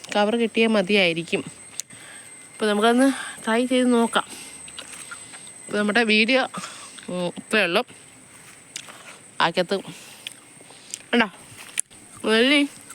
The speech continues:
നെല്ലി ഇതുവരെ കായ്ച്ചിട്ടില്ല. വർഷം ആറേഴ് വർഷമായി, ഇതുവരെ നെല്ലി കായ്ച്ചില്ല. ഇതൊക്കെ എന്താ അങ്ങനെ കായ്ക്കാണ്ട് നിൽക്കുന്നതെന്നൊന്നും അറിയാൻ വയ്യ.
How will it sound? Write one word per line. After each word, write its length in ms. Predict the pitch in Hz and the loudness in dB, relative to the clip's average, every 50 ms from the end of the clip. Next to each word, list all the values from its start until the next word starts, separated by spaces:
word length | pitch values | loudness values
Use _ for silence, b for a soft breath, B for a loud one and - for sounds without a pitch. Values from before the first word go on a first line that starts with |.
| - 220 | 0 0
നെല്ലി 180 | 214 233 262 269 | 2 4 4 6
ഇതുവരെ 180 | 240 233 220 220 214 | 6 4 4 4 2
കായ്ച്ചിട്ടില്ല. 460 | 202 190 190 - 208 190 190 170 151 - 131 - 180 | 0 0 0 -2 -2 -2 0 0 0 -2 -2 -4 -6
വർഷം 280 | 180 - - - 240 254 - B B B B B B B B B B B - - 202 202 | -6 -4 -2 -2 -2 -2 -2 B B B B B B B B B B B -4 0 2 2
ആറേഴ് 300 | 196 202 208 202 214 208 185 | 4 2 2 2 2 2 2
വർഷമായി, 360 | 165 - - - 175 165 160 165 | 0 0 -2 -2 0 0 0 0
ഇതുവരെ 260 | 175 202 214 208 208 226 - - - - - - - - B B B B B B B B B B B - - - - | 2 2 2 4 2 0 0 -4 -18 -20 -20 -20 -20 -20 B B B B B B B B B B B -20 -16 -4 0
നെല്ലി 200 | 233 247 254 285 262 | 2 4 4 4 2
കായ്ച്ചില്ല. 360 | 202 170 175 - - 185 180 240 | 2 -2 -4 -6 -6 -2 0 2
ഇതൊക്കെ 220 | 285 339 - - 349 320 | 2 2 4 4 6 8
എന്താ 160 | 320 311 320 | 8 8 6
അങ്ങനെ 240 | 302 311 302 294 285 - | 6 6 6 6 6 6
കായ്ക്കാണ്ട് 400 | 254 226 220 208 - 254 262 254 254 220 | 4 4 4 2 2 2 2 2 2 2
നിൽക്കുന്നതെന്നൊന്നും 520 | 202 190 208 214 214 208 208 196 196 208 | 2 2 2 4 4 4 4 2 2 2
അറിയാൻ 240 | 180 165 160 160 160 160 | 0 0 -2 -2 -2 -2
വയ്യ. 180 | 147 151 156 | -2 -2 -4